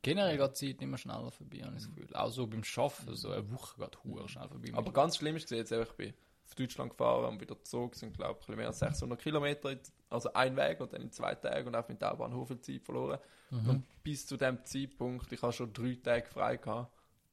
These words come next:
Speaker 2: Und ich habe nicht das Gefühl, ich habe einen Tag Ferien gehabt. Ich bin so gestresst und gereizt gewesen. Es war so keine Entspannung gewesen. Weißt du, Ferien ist, das ist ein bisschen oben runtergekommen und so.
Speaker 1: Ja,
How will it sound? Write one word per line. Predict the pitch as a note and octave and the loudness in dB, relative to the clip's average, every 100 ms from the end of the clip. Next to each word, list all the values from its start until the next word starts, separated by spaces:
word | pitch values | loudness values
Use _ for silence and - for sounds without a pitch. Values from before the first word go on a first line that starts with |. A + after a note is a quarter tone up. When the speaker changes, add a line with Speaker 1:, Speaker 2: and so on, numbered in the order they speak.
| _ _ _ - | _ _ _ -2
Speaker 2:
Und | A#2 A#2+ - | 0 2 0
ich | A#2+ | 0
habe | B2 | 0
nicht | C3 - - | -2 -4 -12
das | - | -14
Gefühl, | - C3+ | -6 -4
ich | - | -4
habe | A#2 - | -4 0
einen | B2 - | 0 2
Tag | G#2+ | 0
Ferien | - A2+ - | 0 -2 -2
gehabt. | A2 | -4
Ich | - | -4
bin | A#2 | -4
so | A#2 | -4
gestresst | A2 - - A#2+ A2+ - | -4 -8 -4 -2 -2 -2
und | A#2+ A2+ | -4 0
gereizt | A#2+ G#2 B2 - - | 8 8 8 2 0
gewesen. | B2+ | 0
Es | B2+ - | 0 0
war | |
so | D3 | 0
keine | - C#3 | 2 0
Entspannung | C3 - C3+ C#3 | 2 2 2 2
gewesen. | - B2 | 0 6
Weißt | A#2 B2+ | 8 6
du, | - | 2
Ferien | B2 B2 B2 | 0 0 -2
ist, | - | -4
das | B2 | -4
ist | C3 A#2+ C3+ | -4 -4 -2
ein | |
bisschen | B2 | 0
oben | B2+ B2 | 0 2
runtergekommen | C#3+ C#3 C#3+ C#3 | 2 2 0 0
und | - | 2
so. | C#3 | 0
Speaker 1:
Ja, | D3 | 2